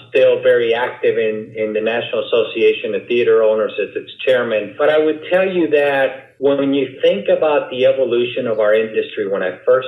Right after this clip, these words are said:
started, our industry was heavily, as we talked about earlier, entrepreneurs. And these entrepreneurs were phenomenal, incredible business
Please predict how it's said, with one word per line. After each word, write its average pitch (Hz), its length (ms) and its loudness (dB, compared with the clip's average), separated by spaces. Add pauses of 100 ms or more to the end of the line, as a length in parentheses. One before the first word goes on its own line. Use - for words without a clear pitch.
started, 87 380 -2 (680)
our 139 180 2
industry 139 840 0
was 110 180 4 (300)
heavily, 156 640 2
as 117 140 0 (100)
we 113 140 -4
talked 120 320 -2
about 107 260 0
earlier, 92 640 0 (240)
entrepreneurs. 120 880 -2 (640)
And 123 280 0
these 143 200 -2
entrepreneurs 139 840 2 (100)
were 107 180 2 (240)
phenomenal, 135 640 -2 (200)
incredible 143 1160 2
business 135 420 -2